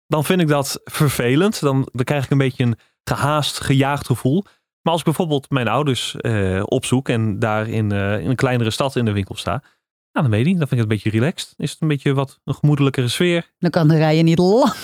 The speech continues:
Speaker 2: <laughs> genoeg
Speaker 1: Bij
Speaker 2: duren.
Speaker 1: wijze van spreken niet, nee.
Speaker 2: Een soort pauze. Oké, laten we even teruggaan naar Evelien. Want hoe komt het nou dat we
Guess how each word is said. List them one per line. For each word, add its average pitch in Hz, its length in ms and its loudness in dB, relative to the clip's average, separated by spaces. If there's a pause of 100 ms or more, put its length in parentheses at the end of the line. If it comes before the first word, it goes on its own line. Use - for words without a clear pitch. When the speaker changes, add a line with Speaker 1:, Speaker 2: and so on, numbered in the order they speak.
Speaker 2:
<laughs> - 80 -10
genoeg 247 340 2 (100)
Speaker 1:
Bij 175 100 6
Speaker 2:
duren. 160 140 6
Speaker 1:
wijze 139 160 4
van 202 80 4
spreken 190 360 0
niet, 160 140 4
nee. 98 140 2
Speaker 2:
Een 85 100 -6
soort - 280 0
pauze. - 380 0 (520)
Oké, 247 180 0
laten 240 220 4
we 269 60 4
even 220 160 4
teruggaan 233 400 4
naar 160 200 4
Evelien. 160 640 4
Want 202 200 4
hoe 240 260 2
komt 381 240 2
het 214 120 0
nou 127 220 4
dat 143 180 0
we 160 100 0